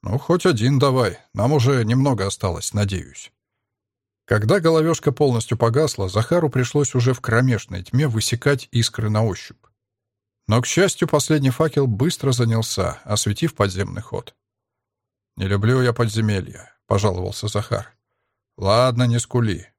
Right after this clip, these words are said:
приказал боярин, забирая себе единственный факел. «Скоро на поверхность выйдем». И действительно, преодолев всего полтораста шагов и ещё два поворота — они уткнулись в знакомую дверь.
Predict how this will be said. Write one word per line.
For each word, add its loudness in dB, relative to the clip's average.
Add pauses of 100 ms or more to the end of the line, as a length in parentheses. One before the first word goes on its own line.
приказал 0
боярин, -2
забирая 0
себе 0
единственный -4
факел. -6 (380)
«Скоро 2
на 0
поверхность 0
выйдем». -8 (760)
И 0
действительно, -2
преодолев 2
всего 0
полтораста 0
шагов 0
и 2
ещё 0
два 2
поворота — -2 (440)
они 4
уткнулись 2
в -2
знакомую 2
дверь. -6